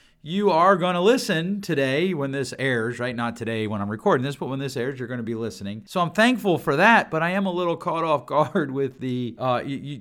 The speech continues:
like, that's it. That was all you had to say. So thank you, anonymous messenger.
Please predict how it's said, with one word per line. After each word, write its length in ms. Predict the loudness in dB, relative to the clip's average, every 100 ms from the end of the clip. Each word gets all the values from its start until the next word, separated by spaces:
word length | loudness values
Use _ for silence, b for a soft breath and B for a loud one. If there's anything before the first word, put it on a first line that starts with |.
| -2
like, 200 | -2 2
that's 260 | 2 4
it. 180 | 4 2
That 120 | 2
was 120 | 4 4
all 100 | 4
you 80 |
had 140 | 4 0
to 60 |
say. 200 | 0 -2
So 200 | 0 -2
thank 280 | 2 2 2
you, 280 | 0 -2 -4
anonymous 560 | -4 0 2 0 -4 -6
messenger. 520 | -6 -6 -6 -8